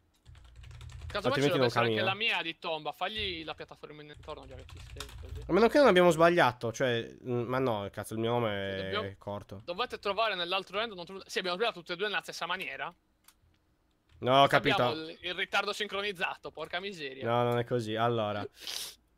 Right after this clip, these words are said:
Speaker 2: Fatemi fare un po' di polvere di questo.
Speaker 1: Dicevi tornare nell'altro end o non trovi nulla? E sta a vedere che dipende dal fatto che eravamo in quell'altro end.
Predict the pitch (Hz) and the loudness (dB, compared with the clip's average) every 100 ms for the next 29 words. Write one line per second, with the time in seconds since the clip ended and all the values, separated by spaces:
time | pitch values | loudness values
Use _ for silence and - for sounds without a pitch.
0 | _ _ _ _ _ _ _ - 110 127 | _ _ _ _ _ _ _ -10 -2 0
1 | 120 110 110 110 107 110 104 107 104 - | 0 -2 -4 -4 -6 -6 -6 -6 -8 -10
2 | - 135 143 - 151 156 151 _ - 175 | -6 -6 -6 -6 -4 -6 -6 _ -16 -10
3 | 185 226 247 208 196 214 214 247 233 196 | -8 -4 -4 -2 -2 -2 -2 -2 -2 -6
4 | 170 190 180 165 147 143 147 - - - | -8 -10 -10 -10 -10 -10 -10 -16 -20 -18
5 | 208 277 262 294 302 277 - 175 165 190 | -10 -4 -2 0 0 0 -4 -4 -4 -4
6 | 180 160 156 160 156 147 147 147 147 147 | -6 -4 -2 -2 -2 -4 -6 -6 -8 -10
7 | 156 160 156 156 147 135 135 | -6 -6 -6 -6 -6 -8 -18